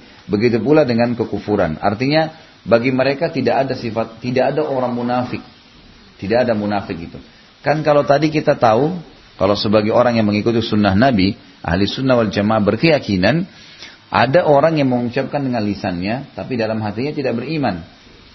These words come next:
Cuma hukumnya dihukumi sebagai muslimin, mereka hidup. Tapi kita tahu, gitu kan? Allah subhanahu wa taala akan memberitahukan ciri-cirinya. Kita tahu ini orang-orang munafik. Bagi orang-orang kelompok tadi tidak ada munafikin.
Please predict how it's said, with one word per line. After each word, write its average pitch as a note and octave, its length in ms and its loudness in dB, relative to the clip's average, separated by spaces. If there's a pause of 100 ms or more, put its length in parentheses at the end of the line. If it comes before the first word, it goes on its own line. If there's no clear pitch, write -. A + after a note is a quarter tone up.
(200)
Cuma C3 240 0
hukumnya D3 480 2
dihukumi C#3+ 480 4
sebagai C3+ 400 0
muslimin, C#3+ 400 2
mereka A#2 320 2
hidup. C#3 240 2 (380)
Tapi G#2 180 2
kita D#3+ 240 2
tahu, D3 400 0 (220)
gitu F2+ 160 -8
kan? A2 180 -8
Allah C3 240 -2
subhanahu B2 300 -4
wa B2+ 80 -2
taala C3+ 160 2
akan A2 140 -2 (120)
memberitahukan A2 480 -2
ciri-cirinya. B2+ 720 -6 (520)
Kita F#2 80 -8
tahu B2 160 2
ini D#3 80 2
orang-orang A#2+ 400 4
munafik. A#2+ 400 2 (160)
Bagi G#2+ 240 2
orang-orang D#3+ 560 2
kelompok B2 320 2
tadi A#2+ 240 2
tidak A#2+ 320 4
ada A#2 80 0
munafikin. G2 560 -6